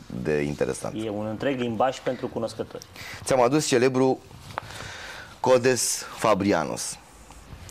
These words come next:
Speaker 1: În acest, uh, Codex Fabianus sunt, uh, câteva dintre legendele de care o să vorbim astăzi. Uh, legende care, uh, îți fac, uh, nu știu, îți dau o senzație așa pe mâini, îți fac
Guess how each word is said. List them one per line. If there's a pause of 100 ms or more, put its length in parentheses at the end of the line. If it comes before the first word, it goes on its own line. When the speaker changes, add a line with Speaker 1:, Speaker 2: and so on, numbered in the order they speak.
(380)
Speaker 1:
În
acest,
uh,
Codex
Fabianus
sunt,
uh, (1080)
câteva
dintre
legendele
de
care
o
să
vorbim
astăzi. (1500)
Uh, (220)
legende
care,
uh,
îți
fac, (260)
uh,
nu
știu, (580)
îți
dau
o
senzație
așa
pe
mâini,
îți
fac